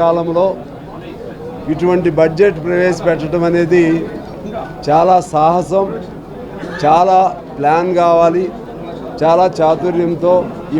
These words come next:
బడ్జెట్ ప్రవేశపెట్టాలి. ఇప్పుడు ఎవరొచ్చినా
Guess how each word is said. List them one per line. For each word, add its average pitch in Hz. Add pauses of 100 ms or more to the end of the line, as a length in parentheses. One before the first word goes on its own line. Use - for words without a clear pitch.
బడ్జెట్ 151
ప్రవేశపెట్టాలి. 139 (1120)
ఇప్పుడు 185 (1000)
ఎవరొచ్చినా 196